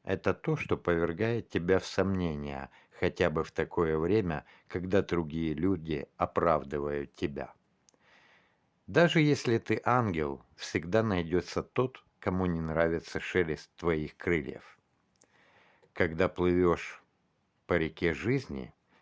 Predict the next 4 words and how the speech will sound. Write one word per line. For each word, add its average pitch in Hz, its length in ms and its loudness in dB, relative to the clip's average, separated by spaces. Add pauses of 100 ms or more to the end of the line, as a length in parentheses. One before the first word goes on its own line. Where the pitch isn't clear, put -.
(120)
часто 139 400 0
попадаются 87 800 0
подводные 78 760 -2
камни. 67 540 -2